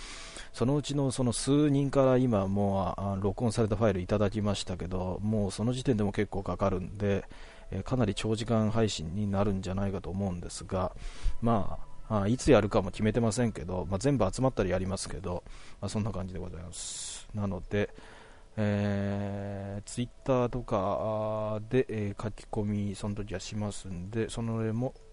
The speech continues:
えー、もしよかったら聞いてみてください。まあ、一応ですね、えー、自分の持ってる話なんて一つもないので、まあ、とあるところから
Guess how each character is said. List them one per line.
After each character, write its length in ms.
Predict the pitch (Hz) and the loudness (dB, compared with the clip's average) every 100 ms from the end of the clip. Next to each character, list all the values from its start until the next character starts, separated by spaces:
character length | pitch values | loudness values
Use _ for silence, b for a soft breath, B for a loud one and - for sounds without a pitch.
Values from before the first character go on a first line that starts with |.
| 98 | -6
え 260 | 104 104 | -4 -2
ー、 40 | 101 | -2
も 100 | 101 | -4
し 120 | - | -4
よ 80 | 92 | -6
か 80 | |
っ 60 | 90 - | -8 -6
た 80 | - | -2
ら 100 | 113 | -2
聞 200 | - 95 | -4 -8
い 40 | 90 | -8
て 100 | 90 | -8
み 120 | 92 | -8
て 140 | - | -10
く 140 | 78 78 | -12 -12
だ 140 | - 65 | -12 -12
さ 480 | - - - - | -12 -12 -8 -6
い。 60 | 101 - B B B B B | -6 -8 B B B B B
ま 60 | 131 | -2
あ、 20 | |
一 320 | 117 - - | -2 0 0
応 100 | 180 | 0
で 120 | 165 120 | 2 0
す 220 | - 113 | 0 -4
ね、 420 | 107 107 101 - - | 0 0 -2 -6 -6
え 500 | 110 107 107 107 104 | -2 0 2 0 -2
ー、 200 | - - - - - - b b b b b b - | -4 -8 -14 -18 -20 -18 b b b b b b -4
自 160 | 113 | 0
分 640 | 127 175 180 175 170 175 165 | 2 2 2 2 2 4 4
の 100 | 160 | 6
持 140 | 160 | 4
っ 40 | |
て 140 | - 139 | 6 6
る 60 | |
話 340 | 95 104 101 110 | 6 4 4 2
な 80 | 95 | 0
ん 40 | |
て 60 | 98 | -2
一 200 | - 107 | 0 2
つ 80 | |
も 100 | 107 | 2
な 140 | 101 104 | 4 4
い 80 | 80 | 4
の 120 | - | -4
で、 320 | 82 85 - | -6 -4 -2
ま 100 | 104 | 0
あ、 40 | 98 | 4
と 140 | 123 | 6
あ 40 | |
る 100 | 117 | 6
と 80 | 90 | 4
こ 120 | 87 | 0
ろ 80 | 92 | -2
か 120 | 87 | -2
ら 80 | 87 | -2